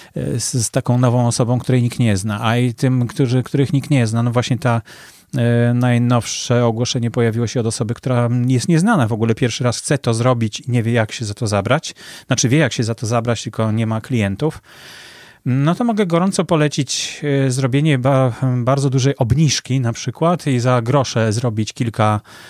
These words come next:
takich transkrypcji. No to wymaga trochę wkładu pracy, e, ale potem rekomendacje ładno, łatwo dostać w ten sposób. Za rekomendację można po prostu zrobić taką transkrypcję.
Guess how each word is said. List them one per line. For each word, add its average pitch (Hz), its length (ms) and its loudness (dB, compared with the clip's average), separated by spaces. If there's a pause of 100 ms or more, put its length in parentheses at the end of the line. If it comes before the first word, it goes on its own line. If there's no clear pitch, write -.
(160)
takich 117 280 -2
transkrypcji. 120 640 0
No 139 100 2
to 156 100 0
wymaga 117 360 0
trochę 113 260 -2
wkładu 104 300 -2
pracy, 131 440 0 (280)
e, 123 320 -2 (360)
ale 117 340 2
potem 139 460 0 (220)
rekomendacje 143 880 0
ładno, 127 420 0
łatwo 123 400 0
dostać - 720 -2 (160)
w - 60 -20
ten 123 180 -4
sposób. - 540 -6 (480)
Za 127 160 2
rekomendację 156 720 0
można 110 280 -2
po 113 100 -6
prostu 117 380 -6
zrobić 113 360 -4
taką 120 240 -6
transkrypcję. 110 680 -2